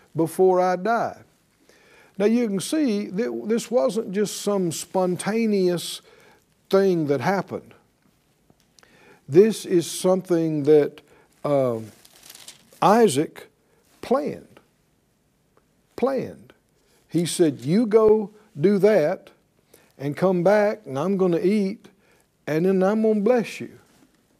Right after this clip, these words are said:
And the reason I'm doing it is because I'm getting old, and I'll soon be leaving. And I wanna do this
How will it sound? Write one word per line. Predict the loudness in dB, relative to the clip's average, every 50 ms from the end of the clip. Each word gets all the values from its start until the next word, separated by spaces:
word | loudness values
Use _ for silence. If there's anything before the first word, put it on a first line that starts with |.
| _ _ _ _ _ _ _ _ _ _ _ _ _ -6
And | -4 -2 0 0
the | 2
reason | 4 4 4 4 2 -2 -2 -2 -2
I'm | 0 0 0 0
doing | 0 0 2 0 0 -2 -2
it | -6 -10 -14 -20 _ _ _ _ _ _ _ -20 _ _ _ -4
is | -4 -4 -2
because | 0 0 0 0 2 2 2 4 4 2 0 -2 -6 -10 -14 -16 -12
I'm | -6 -4 -2 -2 0
getting | 0 0 0 2
old, | 2 2 4 2 2 -2 -4 -10 -14 -18 -20 _ _ _ _ _ _ _ _ _ _ _ _ _ -10
and | -6 -2 0
I'll | 0 0 0 0
soon | 2 2 2 2 2 2
be | 0 2
leaving. | 2 0 0 -2 -6 -10 -12 -18 -20 -20 _ _ _ _ _ _ _ _ _ _ _ _ _ _ _ _ _ _ _ _ _ _
And | -6 -2 0
I | 2
wanna | 2 4 2 2 2 2
do | 2 2 2
this | 2 2 0 0 -2 -6 -10 -16